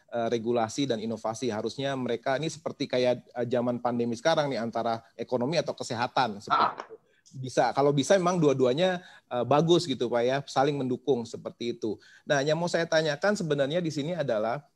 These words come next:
Speaker 1: eh, terkait dengan, eh, strateginya Pak. Eh, tadi kan Pak, eh, Joni sudah sampaikan bahwa akan banyak mengikut sertakan, eh, beberapa, eh, eh, stakeholders gitu ya, khususnya juga dari, eh,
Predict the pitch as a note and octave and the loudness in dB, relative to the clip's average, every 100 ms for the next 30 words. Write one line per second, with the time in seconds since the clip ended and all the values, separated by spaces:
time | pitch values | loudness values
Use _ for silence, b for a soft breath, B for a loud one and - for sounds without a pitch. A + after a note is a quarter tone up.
0 | _ - C3+ C3 D#3 - F#3 G3 D#3+ D3+ | _ -6 -4 -2 -4 0 0 2 0 2
1 | D3+ D3+ D3+ D3 - - F#3 F3+ F#3 E3 | 2 0 -2 -2 -4 -2 0 2 0 0
2 | D#3 F#3+ E3+ C3+ A2 - C#3 C3+ C#3 E3 | 0 0 0 2 0 2 2 2 0 -2
3 | G3 G#3 F#3 - - C3+ C3 - - C3+ | 0 -2 -2 -10 -2 0 -2 -4 -4 0
4 | B2+ B2+ B2+ B2+ A#2+ B2 D3+ F3+ F3 C#3+ | 2 0 -2 -4 0 2 2 -2 -4 -2
5 | B2+ B2 B2 A#2+ B2+ D#3+ B2+ B2+ A2+ - | -2 -2 -2 -2 0 2 4 2 0 0
6 | D#3+ D#3+ - A#2+ B2 D#3 D#3+ B B B | -2 -4 -8 -2 0 0 -2 B B B
7 | C#3 C#3+ C#3 D3+ C3+ - C3 - C#3+ A2 | -4 -4 -2 -4 -4 -4 -4 0 0 -2
8 | - - B2 A#2 A2+ A#2+ A2+ A#2+ A#2 B2+ | -10 -10 -6 -6 -4 -2 -2 -2 -2 0
9 | A#2+ A#2 - A#2 A#2 A2+ E2 A2+ A#2+ C3 | 0 0 -4 -6 -4 -6 -6 -8 -6 -4
10 | B2 C3 D3 C#3+ - - B2+ C3+ D3 B | 0 2 2 2 -2 -6 -2 0 -2 B
11 | B - B2 B2 C3+ B2+ A#2+ B2 A#2 A#2 | B -4 -4 -2 -4 -2 -2 0 0 0
12 | A#2+ A#2 A#2 _ - A#2 A#2 A2+ | 0 -2 -6 _ -10 -6 -4 -6